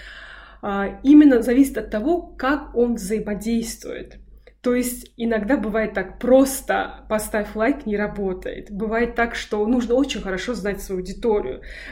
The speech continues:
знать, как, за ш-, что вы делаете, что вы просите. Иначе создаётся, а, очень интересный эффект.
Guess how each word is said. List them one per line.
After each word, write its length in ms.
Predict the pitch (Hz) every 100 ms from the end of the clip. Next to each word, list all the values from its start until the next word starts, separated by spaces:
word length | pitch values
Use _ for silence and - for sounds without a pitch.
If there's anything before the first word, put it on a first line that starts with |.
| -
знать, 340 | 185 240 254 -
как, 400 | 247 233 - - - 254
за 200 | 240 208 -
ш-, 180 | - - -
что 360 | - - - 302
вы 120 | 247
делаете, 360 | 185 262 247 226
что 220 | - 220
вы 140 | 220
просите. 540 | 233 220 - - - - - -
Иначе 500 | 240 233 339 466 277
создаётся, 800 | 226 214 202 226 320 359 277 240 - - - - - -
а, 400 | 233 214 214 214 -
очень 400 | 330 370 - 262
интересный 840 | 262 247 247 277 - 240 233 -
эффект. 760 | - 233 - 240 - - - -